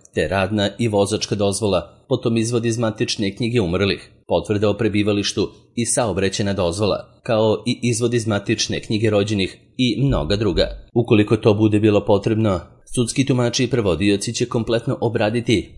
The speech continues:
i sadržinu medicinske dokumentacije, a kojom prilikom će biti izrađeni direktni prevodi lekarskih nalaza sa norveškog na estonski jezik, odnosno specifikacija farmaceutskih proizvoda,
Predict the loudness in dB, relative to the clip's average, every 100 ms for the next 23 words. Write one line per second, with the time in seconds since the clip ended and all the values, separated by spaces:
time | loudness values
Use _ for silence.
0 | -10 -4 -2 0 0 0 0 -2 -2 -2
1 | 0 0 -2 -4 -2 -2 -2 0 -2 0
2 | 0 0 -2 -4 -4 -12 -8 -6 -2 0
3 | 0 0 0 0 -2 -4 -4 -4 -4 -4
4 | -2 0 0 2 2 0 0 0 0 -2
5 | -8 -4 -2 0 2 2 0 -6 -12 -2
6 | -2 0 -2 -2 -6 -4 -2 0 0 0
7 | -2 -10 -6 -2 -2 0 0 0 0 -2
8 | -2 -4 -4 -4 -2 -2 -2 -2 -2 -2
9 | -2 0 0 0 -4 -8 -12 _ 0 0
10 | -2 -2 -6 -4 -4 -4 -4 -4 -4 -4
11 | -2 -2 -2 -6 -4 -2 -2 -4 -6 -2
12 | -2 -2 -2 -2 -2